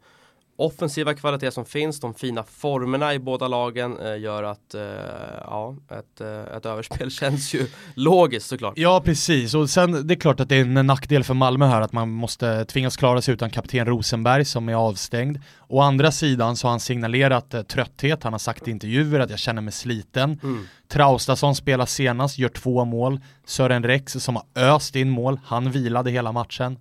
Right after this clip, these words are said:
Speaker 2: Antonsson som också har kommit igång och öst in mål, han vilade också hela matchen mot Kalmar. Så att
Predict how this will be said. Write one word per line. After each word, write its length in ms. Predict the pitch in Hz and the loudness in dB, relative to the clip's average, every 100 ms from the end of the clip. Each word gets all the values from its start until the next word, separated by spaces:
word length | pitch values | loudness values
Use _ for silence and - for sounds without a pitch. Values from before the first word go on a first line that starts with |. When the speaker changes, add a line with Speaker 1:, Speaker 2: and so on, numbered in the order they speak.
| _ | _
Speaker 2:
Antonsson 800 | - 131 113 - 117 113 139 143 | 0 0 0 -2 -2 0 -2 -2
som 200 | 143 120 | -2 -2
också 300 | 123 135 - | -2 -2 0
har 40 | 160 | 2
kommit 260 | 151 139 | 2 0
igång 280 | 135 139 139 | 2 2 2
och 80 | 123 | 2
öst 260 | 127 - | 0 0
in 140 | 135 120 | -4 -2
mål, 240 | 127 135 - - | 0 -2 -6 -6
han 180 | 113 | -4
vilade 360 | 127 147 127 123 | 2 2 2 0
också 220 | 127 - | -2 0
hela 200 | 147 113 | 0 0
matchen 280 | 101 - 117 | -6 -12 -12
mot 120 | 113 | -12
Kalmar. 360 | - 113 110 113 | -8 -8 -6 -6
Så 100 | |
att 100 | 123 | -6